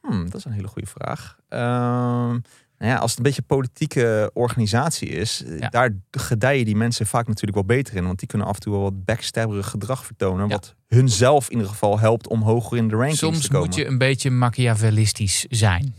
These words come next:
Speaker 2: om
Speaker 1: Ja.
Speaker 2: je doel te bereiken
Speaker 1: Ja,
Speaker 2: in
Speaker 1: om iets voor
Speaker 2: sommige
Speaker 1: elkaar te krijgen.
Speaker 2: organisaties. Ja,
Speaker 1: Ja,
Speaker 2: ja,
Speaker 1: dus dat,
Speaker 2: precies.
Speaker 1: eh, dat hebben we daar. En de humility kant, hè, dus de, de bescheidenheid kant. Nou, de beetje de, de, ja, ook daar zie je een beetje de uitbuiters en politieke spelletjespelers versus de stille werker die niet e-,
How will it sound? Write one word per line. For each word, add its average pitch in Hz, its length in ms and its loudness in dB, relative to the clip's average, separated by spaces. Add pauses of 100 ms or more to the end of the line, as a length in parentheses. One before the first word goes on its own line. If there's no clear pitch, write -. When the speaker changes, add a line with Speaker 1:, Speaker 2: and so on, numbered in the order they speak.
(120)
Speaker 2:
om 113 140 -2
Speaker 1:
Ja. 107 80 4
Speaker 2:
je 101 60 -2
doel 104 160 2
te - 120 -4
bereiken 92 420 0
Speaker 1:
Ja, 110 60 -4
Speaker 2:
in 110 60 0
Speaker 1:
om 110 60 2
iets 117 80 2
voor 101 100 2
Speaker 2:
sommige 98 180 -2
Speaker 1:
elkaar 104 80 2
te 104 60 -8
krijgen. 90 340 -2
Speaker 2:
organisaties. 104 380 -4
Ja, 110 60 -8
Speaker 1:
Ja, 107 60 -6
Speaker 2:
ja, 113 60 -2
Speaker 1:
dus - 140 -10
dat, 113 120 0
Speaker 2:
precies. - 180 -4
Speaker 1:
eh, 101 60 -2
dat 113 100 0
hebben 101 180 0
we 98 60 0
daar. 113 180 6
En 117 120 2
de 113 80 2
humility 127 480 2
kant, 139 260 2
hè, 135 80 4
dus 123 140 0
de, 107 140 0
de 101 80 0
bescheidenheid 117 600 2
kant. 113 220 0
Nou, 95 240 2
de 95 80 -2
beetje 101 180 -2
de, 98 160 0 (420)
de, 98 420 0
ja, 95 200 -2
ook 101 140 -2
daar 98 280 2
zie 101 160 -4
je 95 60 0
een 92 120 -2
beetje 98 180 -2
de 95 60 -2
uitbuiters 101 600 0
en 101 80 -4
politieke 98 380 -4
spelletjespelers 98 800 -4
versus 95 440 -4 (380)
de - 80 -4
stille 110 280 2
werker 107 420 4
die 101 120 0
niet 104 340 0
e-, 98 180 2